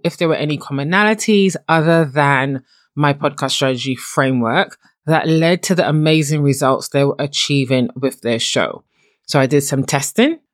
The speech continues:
and I implemented the changes with some new clients as part of their launch strategy. And they started seeing results within thirty days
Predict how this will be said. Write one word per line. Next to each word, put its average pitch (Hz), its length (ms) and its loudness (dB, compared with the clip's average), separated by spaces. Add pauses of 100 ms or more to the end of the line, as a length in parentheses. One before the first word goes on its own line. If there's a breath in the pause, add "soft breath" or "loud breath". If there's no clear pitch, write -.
(140)
and 139 100 0
I 127 100 0
implemented 147 840 -2
the 139 80 -10
changes 143 640 -2
with 131 260 -6
some 131 380 -4
new 202 220 2
clients 175 500 0
as 123 60 -14
part 135 260 -2
of 120 120 -10
their 160 240 2
launch 160 440 -2
strategy. 151 680 -2 (440)
And 165 240 2
they 240 180 4
started 160 400 0
seeing 151 260 0
results 139 380 0
within 139 260 -2
thirty 135 280 0
days 82 420 -6